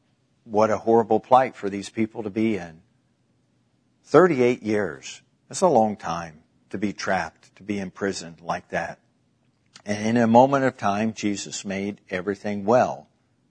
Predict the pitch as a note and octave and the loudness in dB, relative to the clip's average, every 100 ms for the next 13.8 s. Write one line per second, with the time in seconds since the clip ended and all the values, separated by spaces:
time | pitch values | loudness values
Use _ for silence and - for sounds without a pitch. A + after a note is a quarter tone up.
0 | _ _ _ _ _ - F#2 F#2 G2 F#2 | _ _ _ _ _ 0 0 0 -6 -8
1 | F2+ - - G2 F#2 F#2 - A2+ F2 C#2 | -10 -16 -8 -6 -6 -6 0 0 0 -8
2 | - _ _ _ - F#2+ - G#2 F#2 - | -20 _ _ _ -14 -10 -8 -6 -6 -8
3 | E2+ - E2 _ F#2 F2+ E2+ F2 F#2 F2 | -14 -16 -20 _ -8 -8 -8 -10 -6 -6
4 | D2+ _ _ - A2+ - C3 A2 F#2 B1+ | -6 _ _ -8 -6 4 4 4 0 -14
5 | - A2+ - A2+ G#2 G2 E2 - D#2+ C#2+ | -16 -14 -2 -2 0 -4 -10 -12 -16 -20
6 | _ _ _ _ _ _ _ A#2 A2+ F3 | _ _ _ _ _ _ _ -6 0 0
7 | D#3 D#3+ E3 - A#2 G2 G2 G#2 - A#2+ | 4 4 4 -2 -4 -4 -2 -2 0 -2
8 | A2 A2+ G#2 A2+ A#2+ A2+ - D3 C#3 B2+ | -2 -4 -2 0 0 0 -2 -2 0 0
9 | A#2+ A2+ G#2 - - A2+ G2+ E2+ - - | 0 -4 -6 -10 0 0 0 -4 -10 -12
10 | _ _ _ _ _ G#2+ G2+ F#2 G#2+ _ | _ _ _ _ _ 2 2 0 -8 _
11 | _ _ - G#2+ - G#2+ G#2 - F#2+ - | _ _ -6 -4 -2 -2 -2 -4 -8 -8
12 | - G2+ - G2+ G2+ F#2 G2+ G2 G2+ G#2 | -4 -4 -4 -4 -4 -6 -8 -6 -6 -8
13 | - G#2 G2 F#2 - G2+ F2+ - | -8 -2 -2 -2 -4 -8 -8 -12